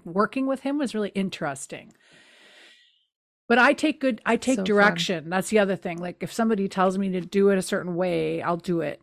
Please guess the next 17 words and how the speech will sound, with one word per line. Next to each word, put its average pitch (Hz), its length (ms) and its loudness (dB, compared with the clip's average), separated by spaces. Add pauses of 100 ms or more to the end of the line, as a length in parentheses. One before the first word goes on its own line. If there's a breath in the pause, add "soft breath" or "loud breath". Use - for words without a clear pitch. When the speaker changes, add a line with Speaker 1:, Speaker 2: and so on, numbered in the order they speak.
Speaker 1:
You 180 160 -2
know 180 80 2
what 185 100 0
I 180 40 0
Speaker 2:
Yeah. 175 280 6
Speaker 1:
mean? 196 120 2
Like, 165 320 -4 (260)
I'm 190 340 0 (120)
one 214 180 4
of 185 80 2
those 190 240 2
people. - 580 -8 (100)
So 175 260 -2
I 175 140 0
listen. 190 480 4
I 170 100 -4
go, 175 140 0